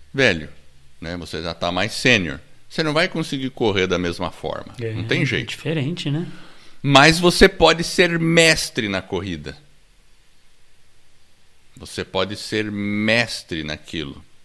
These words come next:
Speaker 1: Interessante, né? Mesmo que você não, né? É que nem no karatê é muito comum, né? Nas artes marciais. O cara se torna um mestre.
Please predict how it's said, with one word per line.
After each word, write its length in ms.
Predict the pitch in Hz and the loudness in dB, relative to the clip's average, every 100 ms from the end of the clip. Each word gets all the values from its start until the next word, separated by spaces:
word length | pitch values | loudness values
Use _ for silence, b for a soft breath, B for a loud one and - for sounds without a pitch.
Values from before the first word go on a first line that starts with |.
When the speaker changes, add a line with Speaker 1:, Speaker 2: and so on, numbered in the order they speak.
| - - - - _ _ - - - | -20 -20 -20 -20 _ _ -20 -20 -12
Speaker 1:
Interessante, 720 | 87 104 104 - 120 117 - | -4 0 0 -2 -2 -2 -4
né? 160 | 98 113 | -6 -4
Mesmo 340 | 113 135 160 | 0 2 0
que 100 | 151 | -2
você 360 | 147 131 - 120 | -2 -2 0 0
não, 380 | 117 139 156 147 - b b b b b | 0 -2 -4 -6 -10 b b b b b
né? 180 | - 95 | -2 0
É 60 | 123 | 2
que 100 | 156 | 2
nem 220 | 160 208 | 0 0
no 320 | 185 135 139 | -2 0 0
karatê 440 | 143 151 135 - 160 | 2 2 0 0 -2
é 40 | |
muito 240 | 165 160 | -2 -6
comum, 360 | - 175 139 110 | -4 -2 0 0
né? 160 | 92 95 | 0 0
Nas 180 | 90 95 | 0 0
artes 220 | 92 101 | -2 -2
marciais. 640 | 95 - 87 76 71 - | -2 -2 -2 0 -2 -8
O 80 | - | -6
cara 260 | - 104 120 | 0 0 0
se 140 | - | -4
torna 320 | - 107 120 | 0 0 0
um 60 | 127 | 0
mestre. 520 | 104 82 - - | 0 0 -4 -14